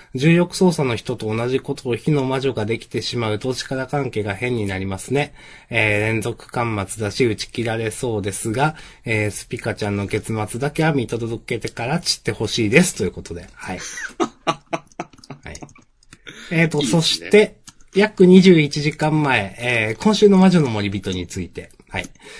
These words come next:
Speaker 1: えーと、スピカちゃんと塔の上で話してるシーンはちょっといいなって思ったんですけど、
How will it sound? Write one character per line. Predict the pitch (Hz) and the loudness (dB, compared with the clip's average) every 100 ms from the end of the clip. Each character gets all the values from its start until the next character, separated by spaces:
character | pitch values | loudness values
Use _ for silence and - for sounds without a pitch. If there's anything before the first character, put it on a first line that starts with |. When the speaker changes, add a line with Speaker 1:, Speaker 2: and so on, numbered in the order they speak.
| - _ | -20 _
Speaker 1:
え | 120 107 | -4 -2
ー | |
と、 | 110 | -4
ス | - - | -4 -2
ピ | 202 | 2
カ | 190 | 2
ち | 175 | 4
ゃ | 151 | 0
ん | 147 | 2
と | 180 160 | 0 2
塔 | 196 185 | 4 6
の | 147 | 6
上 | 147 | 4
で | 143 | 4
話 | 123 135 151 | 0 -2 -2
し | - | 0
て | |
る | 127 110 | 0 2
シ | - | 2
ー | 127 | 2
ン | 113 | 0
は | |
ち | 107 175 | 0 0
ょ | |
っ | - | 0
と | 156 | 0
い | 156 170 | 2 2
い | |
な | 156 165 | 0 -4
っ | |
て | - 131 | -4 -4
思 | 131 | -2
っ | 135 | -4
た | - 117 | -8 -6
ん | |
で | 110 | -4
す | - | -2
け | 120 | -4
ど、 | 127 | -4